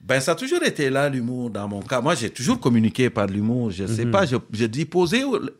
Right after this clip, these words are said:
Speaker 1: posez la question à tous les humoristes, qu'est-ce qui vous a amené dans l'humour ?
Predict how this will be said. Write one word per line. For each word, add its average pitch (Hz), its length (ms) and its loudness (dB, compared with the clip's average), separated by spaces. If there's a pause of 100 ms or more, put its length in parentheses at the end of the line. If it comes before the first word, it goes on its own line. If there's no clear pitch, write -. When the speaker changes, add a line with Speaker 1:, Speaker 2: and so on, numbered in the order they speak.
Speaker 1:
posez 175 260 -4
la 254 140 0
question 175 500 -2
à 127 140 0
tous 185 160 -6
les 135 240 0
humoristes, 123 400 -4
qu'est-ce 226 220 -6
qui - 120 -14
vous 113 180 -4
a 117 100 2
amené 110 280 -2
dans 107 160 -2
l'humour ? 98 460 -10